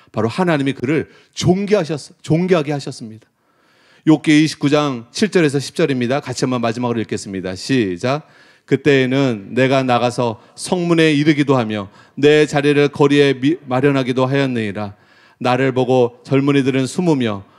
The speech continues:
노인들은 일어나서 서며 유지들은 말을 삼가고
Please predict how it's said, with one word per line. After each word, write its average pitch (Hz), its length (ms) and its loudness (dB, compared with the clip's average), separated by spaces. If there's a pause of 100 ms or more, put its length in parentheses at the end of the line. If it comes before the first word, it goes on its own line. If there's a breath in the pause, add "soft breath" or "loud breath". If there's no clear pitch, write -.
(140 soft breath)
노인들은 143 600 4
일어나서 131 560 0
서며 135 460 -4 (640 soft breath)
유지들은 143 480 2
말을 135 360 0
삼가고 139 600 -2